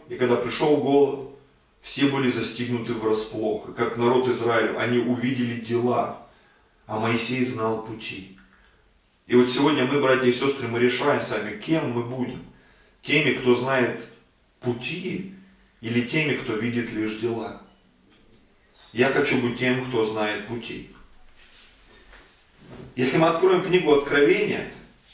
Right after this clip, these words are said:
которую я уже за двадцать пять лет своего пребывания в Боге прочитал более ста раз, я вижу, что все больше и больше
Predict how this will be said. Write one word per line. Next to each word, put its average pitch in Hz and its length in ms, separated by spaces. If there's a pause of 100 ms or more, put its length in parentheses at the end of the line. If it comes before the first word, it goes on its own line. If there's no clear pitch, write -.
(140)
которую 139 360
я 143 100
уже 131 120
за 120 200
двадцать 131 360
пять 127 220
лет 135 280
своего 117 280
пребывания 117 640
в 110 140
Боге 131 280
прочитал - 840 (720)
более 143 420
ста 143 280
раз, - 420 (680)
я 117 160
вижу, 123 380
что 117 580
все 120 200
больше 165 440
и 170 40
больше 135 500